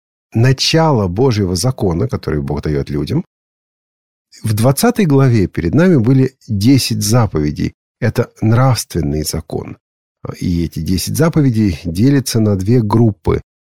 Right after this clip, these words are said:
Первые четыре заповеди — это отношения Бога и человека. И, э, шесть заповедей, вот с пятой по десятую, это отношения между людьми. Но это нравственные отношения.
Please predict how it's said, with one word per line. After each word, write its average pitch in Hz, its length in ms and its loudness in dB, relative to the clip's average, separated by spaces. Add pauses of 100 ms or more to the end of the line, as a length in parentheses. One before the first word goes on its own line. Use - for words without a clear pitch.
(320)
Первые 160 380 4
четыре 143 320 2
заповеди — 123 580 0
это - 280 -4
отношения 69 720 -2 (140)
Бога 76 420 -4
и - 220 -8
человека. 69 720 -4 (420)
И, 214 300 2
э, 87 400 -2
шесть - 580 -2
заповедей, 104 760 2
вот 78 240 -4
с - 100 -6
пятой - 420 -2
по - 180 -6
десятую, 170 500 0 (280)
это 135 280 0
отношения 104 800 0
между 101 400 2
людьми. 110 400 0 (640)
Но 131 260 2 (300)
это - 460 0
нравственные 117 840 0
отношения. - 720 -10